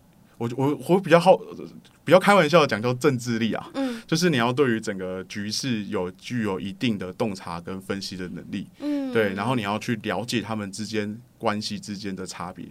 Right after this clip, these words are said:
Speaker 2: 嗯，
Speaker 1: 对，
Speaker 2: 嗯，
Speaker 1: 因为
Speaker 2: 嗯。
Speaker 1: 举例来说，其实你看哦，我们今天要去开发一个客户，或是 maintain 一个客户，其实我们要接触的对象其实超级多。
Speaker 2: 嗯。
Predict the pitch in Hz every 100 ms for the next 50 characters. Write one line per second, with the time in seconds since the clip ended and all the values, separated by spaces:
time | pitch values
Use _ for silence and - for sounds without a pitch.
0 | - 302 294 262 233 98 123 156 156 -
1 | - - _ _ - 127 180 127 110 123
2 | 117 120 117 117 107 123 107 98 95 95
3 | 120 120 117 113 110 - 110 101 - -
4 | 110 110 107 101 95 85 107 98 98 90
5 | 101 113 104 - - - 104 90 120 104
6 | 98 87 104 87 95 85 - - - 147
7 | 185 110 113 127 123 120 123 107 117 107
8 | 107 101 90 95 - - 104 107 87 -
9 | 82 - - 294 240